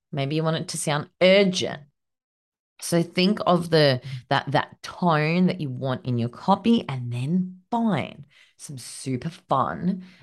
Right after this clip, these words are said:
exciting words, power words to use instead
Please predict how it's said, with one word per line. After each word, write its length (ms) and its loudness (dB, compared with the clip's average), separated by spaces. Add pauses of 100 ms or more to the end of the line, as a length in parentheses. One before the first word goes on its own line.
(140)
exciting 1000 -2
words, 760 2 (960)
power 540 6
words 640 0 (300)
to 120 -4
use 1200 2 (360)
instead 920 -2